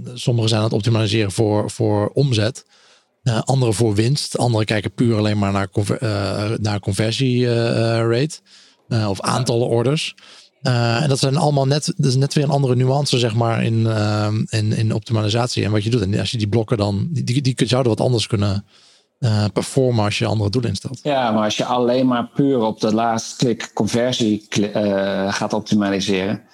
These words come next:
Speaker 2: dan blijf je natuurlijk wel hangen in het feit dat er ook heel veel klanten zijn die op dit moment heel veel artikelen wel interessant vinden om te overwegen.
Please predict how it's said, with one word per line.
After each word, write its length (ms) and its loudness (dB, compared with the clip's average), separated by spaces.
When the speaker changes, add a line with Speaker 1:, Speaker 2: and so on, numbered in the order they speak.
Speaker 2:
dan 120 0
blijf 300 0
je 80 2
natuurlijk 340 0
wel 200 0
hangen 300 2
in 100 4
het 140 -2
feit 240 0
dat 140 0
er 60 0
ook 140 -4
heel 180 2
veel 120 -2
klanten 380 0
zijn 280 0
die 160 2
op 120 -2
dit 160 0
moment 240 2
heel 140 2
veel 220 -4
artikelen 460 0
wel 180 2
interessant 500 0
vinden 300 0
om 80 0
te 100 -4
overwegen. 580 -2